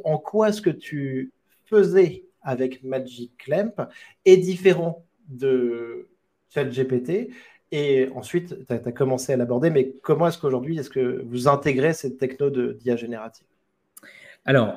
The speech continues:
Speaker 2: euh, Magic Lamp, pour, euh, pour t'expliquer un petit peu, euh, c'est intrinsèquement lié, euh, à mon parcours et à celui de mes, euh, de mes cofondateurs.
Speaker 1: Mhm.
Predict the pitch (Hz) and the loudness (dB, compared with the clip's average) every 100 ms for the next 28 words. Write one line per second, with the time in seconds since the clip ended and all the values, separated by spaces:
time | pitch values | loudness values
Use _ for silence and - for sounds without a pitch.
0 | - 117 110 110 107 123 131 147 190 190 | -2 0 0 -2 -2 -2 -2 -2 0 0
1 | 139 113 104 101 117 135 123 135 131 120 | -2 -2 -2 -2 -6 -6 -6 -6 -4 -6
2 | - 113 143 170 180 170 110 104 101 - | -8 -8 -2 0 2 0 0 -2 -4 -4
3 | 107 127 120 123 - 123 131 117 117 127 | -4 -4 -6 -6 -6 -6 -6 -4 -2 0
4 | 123 104 92 92 98 101 104 - 131 101 | 2 2 0 -2 -4 -6 -10 -8 -4 -4
5 | 95 - - 107 104 101 117 107 98 92 | -6 -10 -14 -10 -8 -6 -6 -2 -2 -2
6 | 90 95 - 98 98 104 98 98 95 135 | -4 -6 -8 -8 -8 -8 -10 -8 -6 -4
7 | 170 101 - _ _ _ - 156 | -4 -6 -12 _ _ _ -10 -8